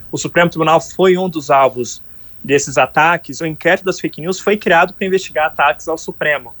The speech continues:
E, além disso, há suspeitas de que pessoas com foro privilegiado estão envolvidas,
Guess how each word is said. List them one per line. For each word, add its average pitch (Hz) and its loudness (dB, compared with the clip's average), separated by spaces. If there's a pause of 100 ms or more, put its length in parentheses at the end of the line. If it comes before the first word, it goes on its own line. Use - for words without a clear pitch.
(360)
E, 165 0
além 180 2
disso, 180 -4
há 196 0
suspeitas 180 -4
de 127 -14
que 143 -6
pessoas 151 0
com 135 -6
foro 156 2
privilegiado 127 2 (320)
estão 156 0
envolvidas, 135 0